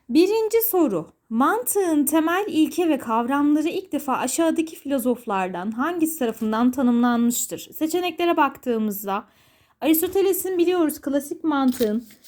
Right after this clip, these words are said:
kurucusu olduğunu biliyoruz arkadaşlar. Cevabımız Aristoteles olacak. İkinci soru. Verilenlerden hangileri mantığın tarihsel gelişim için söylendiğinde yanlış olur?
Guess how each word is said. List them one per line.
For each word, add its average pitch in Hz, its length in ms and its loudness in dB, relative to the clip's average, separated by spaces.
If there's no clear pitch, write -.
kurucusu 302 480 0
olduğunu 254 500 2
biliyoruz 262 420 2
arkadaşlar. 175 720 -8
Cevabımız 247 680 2
Aristoteles 277 1040 0
olacak. 220 640 -2
İkinci 392 360 4
soru. 285 340 0
Verilenlerden 349 800 2
hangileri 320 560 2
mantığın 254 580 2
tarihsel 262 800 0
gelişim 247 420 0
için 247 200 0
söylendiğinde 269 840 2
yanlış 254 520 4
olur? 190 280 -6